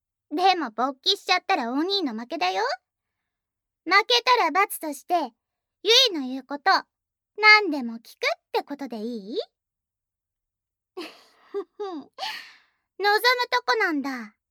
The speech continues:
じゃあ、勃起ゲーム、開始。うーんと。最初は目、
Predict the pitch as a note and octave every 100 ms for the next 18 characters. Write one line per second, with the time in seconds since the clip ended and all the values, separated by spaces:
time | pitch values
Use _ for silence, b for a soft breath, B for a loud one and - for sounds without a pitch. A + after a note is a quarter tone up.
0 | _ _ _ _ _ _ _ _ _ _
1 | _ _ _ _ _ _ - F4+ E4 D#4
2 | B3 A#3 - D4+ C4 _ - G#4+ A4 B4
3 | B4+ A#4 G4 - _ _ - A4+ D#4 G4
4 | D#5 - D5+ D5+ C#5+ A#4+ F#4+ D4 _ _
5 | _ _ _ _ _ _ _ _ _ _
6 | _ _ _ _ _ F4 F4 E4+ D#4+ D#4
7 | C#4+ C4+ - _ _ _ _ E4 D#4+ D4+
8 | C#4 A#3+ A3+ A#3 _ _ _ _ _ _
9 | _ _ _ _ _ _ _ _ _ _
10 | - C#4+ E4+ D#4 E4 C#4+ B3+ D4 E4